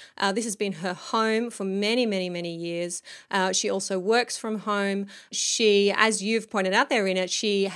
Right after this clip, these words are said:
did indeed have a bad experience some years ago when some work was done that impacted her property under a,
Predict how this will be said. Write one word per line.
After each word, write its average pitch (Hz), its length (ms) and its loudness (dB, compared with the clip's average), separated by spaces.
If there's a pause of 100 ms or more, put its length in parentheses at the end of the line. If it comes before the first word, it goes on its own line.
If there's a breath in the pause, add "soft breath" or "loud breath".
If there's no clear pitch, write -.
(140)
did 233 300 0
indeed 196 380 2
have 175 400 -4
a 185 180 0
bad 190 300 -2
experience 190 560 -4
some 185 360 -4 (260 soft breath)
years 196 400 0
ago 180 480 -2 (180 soft breath)
when 185 240 0
some 185 220 -4
work 180 240 -2
was 180 100 -8
done 180 220 -6
that 180 100 -8
impacted 175 560 -10
her 175 300 -4
property 196 520 -4 (220 loud breath)
under 185 320 -2
a, 175 200 0